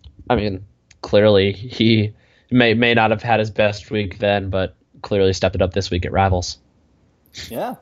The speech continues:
Speaker 2: All right. So are there any final takeaways you would like to mention from this before we talk about the Heisman?
Speaker 1: Not that I can think of, other than the fact that this was very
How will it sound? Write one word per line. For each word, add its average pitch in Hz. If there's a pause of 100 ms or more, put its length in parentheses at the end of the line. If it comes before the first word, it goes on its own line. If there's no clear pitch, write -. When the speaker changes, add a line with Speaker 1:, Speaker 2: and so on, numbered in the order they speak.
(140)
Speaker 2:
All 117
right. 165
So 156
are 139
there 151
any 156
final 139
takeaways 127
you 120
would 117
like 113
to 117
mention 110
from 110
this 107
before 107
we 107
talk 104
about 101
the 101
Heisman? 101 (1400)
Speaker 1:
Not 131
that 196
I 135
can 120
think 117
of, 233
other 143
than 127
the 117
fact 117
that 104 (180)
this 117
was 104 (720)
very 123